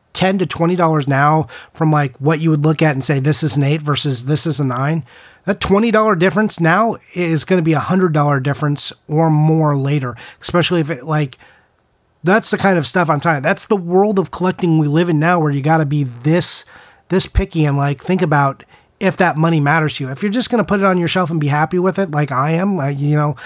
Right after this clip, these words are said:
I don't have a bunch of graded stuff lying around. In fact, I have no graded games in my, my room as of yet, though I've thought about grading a few,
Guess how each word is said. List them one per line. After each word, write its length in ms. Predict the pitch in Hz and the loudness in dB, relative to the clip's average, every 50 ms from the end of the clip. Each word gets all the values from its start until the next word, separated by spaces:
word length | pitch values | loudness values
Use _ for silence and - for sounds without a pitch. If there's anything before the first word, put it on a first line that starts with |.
| - - - | -20 -10 -2
I 60 | 170 | 0
don't 80 | 175 165 | 2 2
have 160 | 160 170 160 | 2 2 2
a 60 | 156 | 2
bunch 180 | 160 165 156 - | 0 0 0 0
of 80 | 143 | 0
graded 340 | 127 143 147 151 156 143 135 | 0 2 2 2 0 0 -4
stuff 260 | - - 160 147 - 156 | -4 -2 -2 -2 0 0
lying 180 | 156 156 147 | 0 0 0
around. 140 | 147 147 147 | 0 0 -2
In 60 | 143 | -2
fact, 200 | 135 190 220 - | -2 -4 -4 -2
I 60 | 226 | -2
have 120 | 220 190 151 | -2 -2 0
no 240 | 151 151 160 190 185 | 0 2 4 2 2
graded 480 | 151 127 - 147 151 151 135 135 127 | 0 -2 -2 0 0 2 0 -2 -4
games 440 | 123 143 135 131 127 127 127 - - - - - - - - _ _ | -4 -4 -4 -4 -4 -6 -6 -8 -10 -16 -20 -20 -20 -20 -20 _ _
in 100 | - 160 | 0 2
my, 460 | 151 147 143 135 131 127 123 120 113 113 - | 2 4 4 2 0 0 -4 -6 -10 -10 -6
my 160 | 147 143 147 | -2 0 0
room 400 | 143 139 143 143 143 151 165 156 | 2 2 2 0 0 -2 -4 -6
as 260 | - 143 135 143 135 139 | -8 -6 -6 -4 -2 -2
of 160 | 139 127 127 | -4 -4 -2
yet, 360 | 131 143 165 190 - - - | -2 0 0 0 -2 -6 -8
though 280 | - 160 147 151 143 143 | -6 -4 0 2 2 2
I've 180 | 139 135 131 123 | 2 2 0 0
thought 200 | - 147 143 139 | 0 2 2 2
about 220 | 135 131 135 135 | 2 0 -2 -2
grading 300 | 143 139 135 135 135 135 | -2 -2 0 0 0 -2
a 40 | 131 | -2
few, 360 | - - 180 196 220 226 196 | -4 -2 0 0 0 0 -4